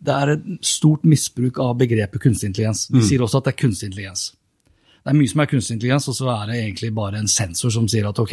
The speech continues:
Speaker 1: nå er jeg på enden av senga."
Speaker 2: Ja.
Speaker 1: Men, ikke sant?
Speaker 2: Ja.
Speaker 1: Snu. <laughs> Finn en annen vei.
Speaker 2: Ja.
Speaker 1: Eh, lær av det du har, eh, der du har vært og så videre. Eh, men den har fått inn, eh, en komma to millioner dollar.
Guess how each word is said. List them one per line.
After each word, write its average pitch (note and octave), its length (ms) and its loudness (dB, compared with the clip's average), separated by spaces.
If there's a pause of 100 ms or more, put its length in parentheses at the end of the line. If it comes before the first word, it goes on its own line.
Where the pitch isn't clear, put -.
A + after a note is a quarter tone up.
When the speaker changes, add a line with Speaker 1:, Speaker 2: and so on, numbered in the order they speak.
Speaker 1:
nå G#2+ 80 4
er G2+ 160 0
jeg F#2+ 80 -4
på A#2+ 100 2
enden G2+ 280 2
av G#2 100 0
senga." G2+ 380 0 (120)
Speaker 2:
Ja. G#2+ 160 4 (240)
Speaker 1:
Men, C#3 300 4
ikke G#2+ 60 0
sant? D3+ 340 2
Speaker 2:
Ja. - 140 0
Speaker 1:
Snu. C3 260 4 (300)
<laughs> C3+ 340 2
Finn D#3 260 -2
en D3+ 120 2
annen C3 180 2
vei. C#3 340 0
Speaker 2:
Ja. A2+ 140 -4 (140)
Speaker 1:
Eh, C#3+ 220 0
lær C3+ 460 4
av C3 240 0
det B2 140 2
du B2 100 0
har, B2 320 2
eh, A#2+ 240 0 (300)
der B2 160 2
du B2 120 2
har A#2 120 0
vært - 60 0
og A2+ 80 2
så C3 100 -2
videre. A#2 220 -2 (400)
Eh, D3+ 140 2
men D#3 100 4
den G3+ 100 2
har A3+ 80 4
fått - 260 -4
inn, C4 300 2
eh, B3+ 360 -2 (120)
en E3+ 80 2
komma F#3 160 2
to F3 160 2
millioner E3 320 2
dollar. D3 460 0